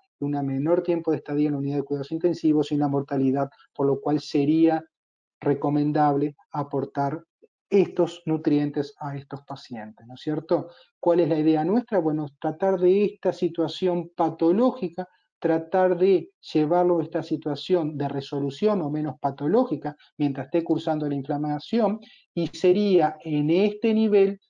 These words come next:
donde los ácidos grasos omega tres tenían su mayor actuación. ¿Sí? Eh, nuevamente, otros trabajos de este año, porque obviamente la epidemia, la pandemia surgió este año,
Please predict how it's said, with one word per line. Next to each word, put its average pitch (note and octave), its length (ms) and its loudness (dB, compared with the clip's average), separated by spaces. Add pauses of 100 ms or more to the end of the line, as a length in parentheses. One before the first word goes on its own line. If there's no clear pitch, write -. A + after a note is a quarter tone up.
(100)
donde D#3+ 340 0
los D#3+ 280 0
ácidos D#3+ 380 -2
grasos D3+ 400 -4
omega C#3+ 380 -2
tres C#3 300 -8 (100)
tenían C3+ 340 -2
su C3+ 140 -6
mayor C3 360 -4
actuación. A2 580 -10 (1080)
¿Sí? E3 300 -2 (1080)
Eh, F3 420 6
nuevamente, E3+ 600 4
otros - 320 0
trabajos C#3+ 500 -2
de C#3+ 60 -2
este C#3+ 220 -6
año, F#3 260 -2
porque C3 260 -10
obviamente C#3 460 -4
la C3 100 -6
epidemia, C#3 440 -4
la C3 100 -4
pandemia C3 460 -4
surgió C3+ 340 -6
este C#3 220 -4
año, F3 380 -2